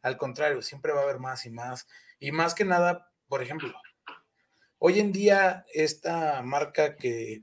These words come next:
pues, yo quiero mucho y, y, eh, que es Hot Wheels, que yo creo que todos queremos, nos trae eventos masivos, ¿no? El Salón Hot Wheels, Hot Wheels Legends,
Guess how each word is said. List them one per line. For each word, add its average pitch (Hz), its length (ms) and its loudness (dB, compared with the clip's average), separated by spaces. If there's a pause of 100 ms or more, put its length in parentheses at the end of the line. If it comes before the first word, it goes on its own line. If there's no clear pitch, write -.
pues, 120 180 -2
yo 131 180 2
quiero 143 180 8
mucho 131 320 2
y, 120 60 2
y, 117 460 -8
eh, 123 60 -4
que 143 120 0
es 127 100 0
Hot 139 220 8
Wheels, 170 180 0
que 139 100 -8
yo 123 100 -2
creo 120 140 -6
que - 80 -18
todos 123 200 -8
queremos, 120 420 -8 (400)
nos 151 160 0
trae 160 180 12
eventos 151 360 8
masivos, 120 520 -4
¿no? 127 340 -2
El 110 440 -2
Salón 120 260 0
Hot 117 200 0
Wheels, 139 460 0
Hot 120 160 -6
Wheels - 180 -12
Legends, 120 600 -2